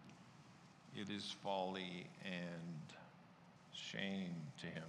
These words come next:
There's many ways we blow it in this area.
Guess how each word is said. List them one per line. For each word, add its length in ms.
There's 200
many 260
ways 460
we 160
blow 400
it 80
in 160
this 280
area. 420